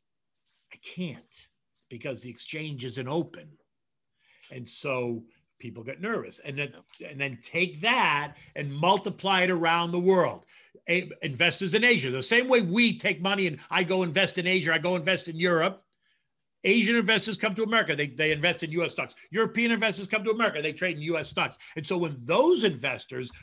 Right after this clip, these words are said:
Speaker 1: call their broker in Asia and Singapore and Australia and Europe and whatever, "I wanna sell my U S stocks," and they're told they can't sell them,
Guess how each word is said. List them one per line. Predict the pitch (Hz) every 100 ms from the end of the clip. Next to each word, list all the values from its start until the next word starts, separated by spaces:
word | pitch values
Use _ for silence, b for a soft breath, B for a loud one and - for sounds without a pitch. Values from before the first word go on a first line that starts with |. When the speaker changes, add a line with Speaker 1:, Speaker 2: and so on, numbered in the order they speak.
| -
Speaker 1:
call | 190 165 123 113
their | 117 240 214 185
broker | 143 127 - 143
in | 143 147
Asia | 151 185 175 123 143
and | 131 113
Singapore | - 196 147 143 151
and | 131 - 147
Australia | 160 - 220 185 151 143
and | 147
Europe | 190 202 139 156
and | 170
whatever, | 208 151 B B
"I | 175
wanna | 180 180
sell | - 208
my | 185
U | 175 175
S | -
stocks," | 247 214 -
and | 190 156
they're | 143 220 240
told | 233 208 196 139
they | 185 269
can't | 240 185 139 -
sell | 160 120
them, | 101 98 120